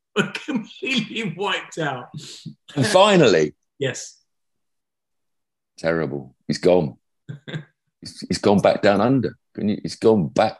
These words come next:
Speaker 2: down under.
Speaker 1: Michael
Speaker 2: What a
Speaker 1: Massey,
Speaker 2: shame.
Speaker 1: what, what do you think of Michael Massey leaving the F I A completely?
Speaker 2: Wonderful. Had to happen. I mean, it, I, isn't, everyone likes the bloke, and the F I A were really good. They gave him another job, you know. But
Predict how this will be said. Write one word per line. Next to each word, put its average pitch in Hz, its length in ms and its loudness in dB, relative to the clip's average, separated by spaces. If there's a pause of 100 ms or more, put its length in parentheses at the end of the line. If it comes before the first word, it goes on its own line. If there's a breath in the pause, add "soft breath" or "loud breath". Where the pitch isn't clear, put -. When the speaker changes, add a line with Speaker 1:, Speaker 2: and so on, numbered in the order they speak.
Speaker 2:
down 101 260 0
under. 98 320 0 (220)
Speaker 1:
Michael 151 320 -2
Speaker 2:
What 151 120 2
a - 20 4
Speaker 1:
Massey, - 120 -2
Speaker 2:
shame. 80 640 -2
Speaker 1:
what, 190 100 -4
what 202 40 -2
do 214 80 0
you 202 40 2
think 196 120 0
of 190 60 -2
Michael 165 260 -2
Massey 143 400 -4 (260)
leaving 135 600 -2
the 131 120 -4
F 123 140 -10
I 120 100 -10
A 117 180 -8
completely? 117 520 -10 (520)
Speaker 2:
Wonderful. 76 560 -8
Had 101 240 -2
to 69 60 -4
happen. 65 260 -4 (400)
I - 20 0
mean, 80 380 4
it, 85 240 2
I, - 220 0 (760)
isn't, 101 280 4
everyone 95 340 6
likes 92 320 4
the 85 80 2
bloke, 98 340 6
and 90 100 2
the 92 60 4
F 95 160 0
I 95 120 4
A 92 60 2
were 87 100 0
really 95 180 0
good. 90 180 -4
They 87 80 -4
gave 95 140 -6
him 82 60 -8
another 87 260 -2
job, 98 360 0
you 95 60 -2
know. 80 160 -6
But 78 140 -10